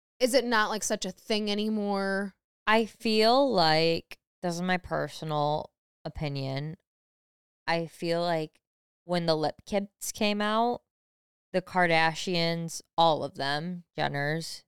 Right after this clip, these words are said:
Speaker 2: who-, whoever, they did not have as many brands out that they were selling. I
Speaker 1: Yeah.
Speaker 2: feel like nowadays, each of the Kardashian sis-,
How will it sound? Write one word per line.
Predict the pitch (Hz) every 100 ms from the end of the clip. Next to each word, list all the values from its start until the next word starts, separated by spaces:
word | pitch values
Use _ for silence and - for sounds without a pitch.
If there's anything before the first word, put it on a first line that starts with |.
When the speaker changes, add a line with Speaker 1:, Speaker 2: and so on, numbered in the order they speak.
| _
Speaker 2:
who-, | 156 147 143 -
whoever, | 160 147 143 147 151 _ _ _ _ _ _
they | 165 160 160 170 180 - - _ -
did | 165
not | 160 143
have | 147 156
as | 151 147
many | 143 147
brands | - 143 143 151 175
out | 202 202 233 -
that | 240
they | - 233
were | 233
selling. | - 220 226 233 247 254 -
I | 180
Speaker 1:
Yeah. | 202 170
Speaker 2:
feel | 175 170
like | 170 160 156 _ _ _
nowadays, | 160 151 147 151 165 202 208 208 208 214 202 - _ _ _ _ _ -
each | 175 165 180
of |
the | -
Kardashian | - 160 151 147 151 - 165 160 165
sis-, | - 160 - 156